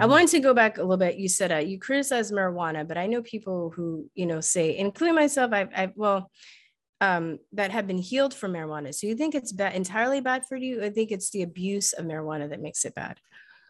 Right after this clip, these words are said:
Speaker 1: Well, I know that the research shows it damages the hippocampus. And
Speaker 2: Okay.
Speaker 1: it's, there's always more to anything the government endorses, I'm very suspicious of for sh-, what should be obvious reasons.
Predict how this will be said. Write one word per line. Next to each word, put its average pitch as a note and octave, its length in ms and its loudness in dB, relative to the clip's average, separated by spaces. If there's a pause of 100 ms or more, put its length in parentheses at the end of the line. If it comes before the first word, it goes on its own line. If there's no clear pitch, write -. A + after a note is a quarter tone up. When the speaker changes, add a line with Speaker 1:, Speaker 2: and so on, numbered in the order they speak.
(400)
Speaker 1:
Well, D3+ 260 2
I D#3+ 220 2
know D#3 640 2
that A#2+ 440 -4
the A#2+ 100 -6
research B2+ 500 -2
shows A#2+ 420 0
it G#2 100 -6
damages A2+ 560 -4
the G2 80 -10
hippocampus. - 1080 -8 (380)
And C3 140 0
Speaker 2:
Okay. B2+ 120 0
Speaker 1:
it's, A#2 200 -6
there's C3+ 220 0
always E3 640 2
more C3+ 420 0
to A#2 680 -4 (260)
anything A3 480 2
the G3+ 80 2
government D#3 380 2
endorses, C3 840 -2 (100)
I'm A2+ 460 -2
very A#2 320 2
suspicious G#2+ 720 -6
of G2 280 -6
for G#2 300 -6
sh-, - 120 -16
what A2 200 -4
should A2 200 -6
be A2 120 -2
obvious G2+ 500 -6
reasons. F2 600 -10